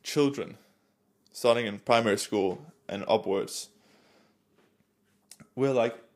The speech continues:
together with our mates, we're connecting in, in a different way. It's just like, "Oh, you have the same color shoes, nice, we're mates." Or, "Hey, that lunchbox is the same as mine, cool, we're mates." Whatever.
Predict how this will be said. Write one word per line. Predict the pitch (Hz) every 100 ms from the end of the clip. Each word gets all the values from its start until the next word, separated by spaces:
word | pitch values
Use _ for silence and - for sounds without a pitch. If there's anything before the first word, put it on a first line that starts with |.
| _ -
together | 139 139 143
with | 139 123
our | 117
mates, | 120 127 131 131 - - -
we're | 127
connecting | 139 135 139 139 113
in, | 107 -
in | 123
a |
different | 117 135 127 110
way. | 117 123 135 135 - -
It's | 117
just | 120 117
like, | 110 120
"Oh, | 135
you | 120
have | 131 131
the | 117
same | 135 131
color | 131 127 113 117
shoes, | - 147 131 117 - -
nice, | 123 123 -
we're | 117
mates." | 117 120 113 - - - _ _ _ _
Or, | - 120 98 - _ _ _ _
"Hey, | 135 135 110 98 117 -
that | 117
lunchbox | 120 131 139 - 101 -
is | 113
the | 113
same | 123 113
as | -
mine, | 120 117 113 _ -
cool, | 135 131 113 - _ _ _
we're | -
mates." | 113 117 113 - - - _ _ _ _ _ _ _ _ _ _ _ _ _ _ _
Whatever. | 113 120 123 127 113